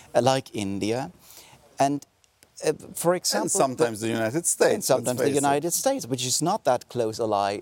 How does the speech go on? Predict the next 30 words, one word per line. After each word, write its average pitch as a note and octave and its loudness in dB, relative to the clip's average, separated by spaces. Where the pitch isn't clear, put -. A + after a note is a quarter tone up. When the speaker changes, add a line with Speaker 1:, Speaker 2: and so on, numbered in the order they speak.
Speaker 1:
than G#2+ 0
it G#2 -4
has G2+ -4
been G#2 -4
the A2+ 4
last G2 0
seventy G#2 -4
years. - -6
They G#2+ 0
sometimes B2 -4
have D#3+ -2
different C#3+ -2
interests. - -4
And, D3 0
um, C#3+ 0
there C#3+ 2
are F3 0
emerging D3 -2
powers B2+ -2
claiming D3 2
economic C3+ -2
and A#2 -4
political A#2 0
influence, C3 -2
and B2+ -8
China B2 2
in A2+ -10
politi-, G#2 -4
in A#2 0
particular B2 -2